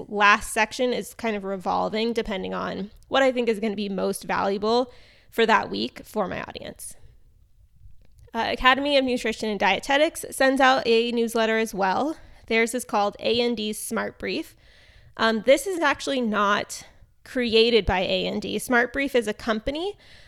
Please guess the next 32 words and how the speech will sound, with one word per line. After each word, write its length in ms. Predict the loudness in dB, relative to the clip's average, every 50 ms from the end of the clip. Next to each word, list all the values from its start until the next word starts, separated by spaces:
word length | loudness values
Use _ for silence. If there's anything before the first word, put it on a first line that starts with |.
| -20 -18
so 280 | 0 4 6 6 6 6
it 220 | 4 2 2 0
appears 460 | 0 -2 -2 -2 0 0 0 0 0
that 260 | 2 2 2 2 2
they 220 | -2 -2 0 0 -2
have 560 | -2 0 0 0 0 0 -4 -6 -10 -14 -20 _ _
partnered 640 | -4 0 2 2 2 2 -2 -2 0 0 -2 -4 -6 -8
<laughs> 60 | -4 -2
with 280 | 0 2 2 0 0
A 220 | 0 0 2 2 2
and 160 | 0 0 -2
D, 320 | -4 -4 -2 -2 -4 -4 -8 -16 -20 -20 -20 -20 -8 -4
um, 180 | -2 -2 -2
to 120 | -2 -4 -4
take 280 | -2 0 -2 -2 -2 -2
over 340 | -2 0 0 0 0 -2 -2
and 120 | -2 -2
be 120 | -2 -4 -6
responsible 640 | -6 -6 -4 -2 -2 -2 -2 -4 -8 -8 -8 -8 -8
for 160 | -6 -6 -6
sending 300 | -4 -4 -4 -4 -4 -6
out 160 | -6 -8 -6
their 100 | -8 -6
newsletter. 540 | -6 -6 -8 -8 -10 -12 -12 -10 -10 -10 0 2
But 100 | 2 2
it's 160 | 2 -2 -2
still 220 | 0 0 2 2
a 60 | 2
good 160 | 2 2 2 2
example 480 | 2 0 -2 -4 -4 -2 -2 -4 -4
to 100 | -4 -6
see 480 | -8 -8 -8 -6 -4 -4 -4 -4 -4